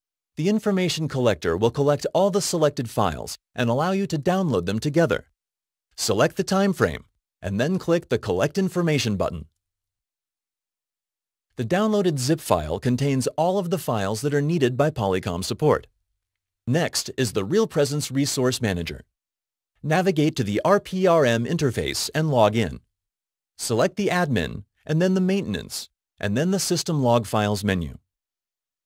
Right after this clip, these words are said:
The Resource Manager has several types of logs that may be requested by support. Select the Download All action to make sure you get all the logs that you may need. Now let's move on to the Real Presence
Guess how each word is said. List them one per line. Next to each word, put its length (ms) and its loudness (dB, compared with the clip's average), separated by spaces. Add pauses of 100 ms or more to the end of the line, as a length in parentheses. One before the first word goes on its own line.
The 80 -2
Resource 520 0
Manager 460 0
has 160 -2
several 360 0
types 320 -2
of 120 -4
logs 400 2
that 120 2
may 140 0
be 120 0
requested 520 -2
by 120 2
support. 480 -2 (580)
Select 400 -2
the 60 2
Download 640 0
All 280 4
action 460 -4 (180)
to 80 -2
make 200 0
sure 160 -2
you 120 2
get 300 2
all 180 0
the 120 2
logs 360 2
that 160 -2
you 100 -2
may 160 0
need. 300 -4 (1300)
Now 200 2
let's 240 0
move 200 0
on 220 -2
to 80 0
the 100 0
Real 300 0
Presence 420 0